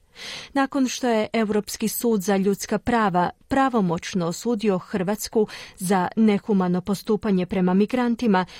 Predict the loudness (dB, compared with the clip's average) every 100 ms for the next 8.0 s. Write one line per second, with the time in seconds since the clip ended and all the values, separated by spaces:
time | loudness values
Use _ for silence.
0 | -20 -6 -2 0 -2 -2 0 0 0 0
1 | 2 2 0 0 -2 -2 0 0 0 -4
2 | -4 -2 -2 -4 -4 -2 -2 -2 -2 -2
3 | 0 -2 -2 -6 _ -20 -10 2 4 4
4 | 0 -2 -2 -2 -4 -2 -2 0 -2 0
5 | 0 0 -4 0 2 4 2 2 0 0
6 | 0 2 2 0 -2 -6 -4 -6 -4 -4
7 | -4 -8 -20 -20 -8 -2 -2 -2 -4